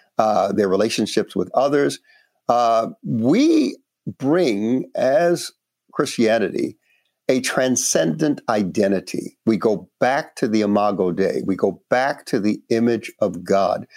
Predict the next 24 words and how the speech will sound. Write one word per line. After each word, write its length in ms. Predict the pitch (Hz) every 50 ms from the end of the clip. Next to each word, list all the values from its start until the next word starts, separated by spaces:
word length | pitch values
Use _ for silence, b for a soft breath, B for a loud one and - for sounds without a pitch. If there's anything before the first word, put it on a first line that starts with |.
| B B B B B B B
that 160 | - 120 127 127
is 140 | 123 - -
stamped 500 | - - - - 156 160 165 156 - -
on 280 | - 135 131 - - _ -
every 480 | 143 160 156 151 - 165 156 147 139
human 600 | 127 - - - 147 143 135 139 135 127 127 123 - - - -
being 460 | 104 120 135 127 107 - - - - _ b b b b b b b b b b
from 520 | - - - - 160 139 127 127 123 113
the 100 | 104 110
moment 720 | 107 107 107 110 113 127 135 147 156 160 160 156 151 - - _ -
of 240 | 120 113 113 110 - - _
conception. 1040 | - - 104 98 98 95 - - - - - 139 127 - - - - - - - - _ _ _ -
I 160 | 110 113 127
am 100 | 131 107 90
pro-life 880 | - - - 135 131 127 123 117 120 123 131 123 - - - - - _ _ _ _ _ _ _ _ _ -
in 180 | 147 156 170 180
the 60 | 180
womb 440 | 156 156 175 175 170 170 170 - - -
and 360 | 156 180 202 226 262 269 - - -
out 240 | 180 208 254 247 185 151
of 80 | 107
the 80 | 98 101
womb, 320 | 87 92 87 76 - - -
not, 300 | - 101 113 156 175 -